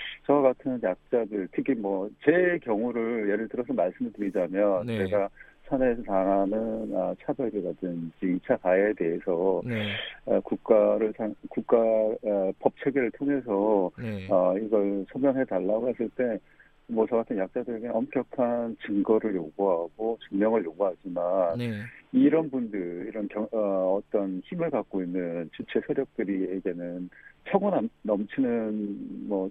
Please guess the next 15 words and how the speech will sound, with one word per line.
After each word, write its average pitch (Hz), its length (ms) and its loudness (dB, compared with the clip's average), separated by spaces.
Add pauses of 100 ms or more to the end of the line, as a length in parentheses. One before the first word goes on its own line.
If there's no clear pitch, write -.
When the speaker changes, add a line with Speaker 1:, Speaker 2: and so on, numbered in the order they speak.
Speaker 1:
증거가 117 300 2
있더라도 87 760 0
Speaker 2:
네. 127 80 -6
Speaker 1:
충분하지 - 760 -4
않다라는 90 1040 -4
Speaker 2:
네. 110 160 -8 (280)
Speaker 1:
핑계로 95 760 0 (440)
어, 87 680 0
그 - 140 -6
처벌이라든지 98 1160 -2
징계라든지 98 680 -2
견제가 101 400 2
이루어지지 98 460 2
않는 90 400 -4
이 - 60 -6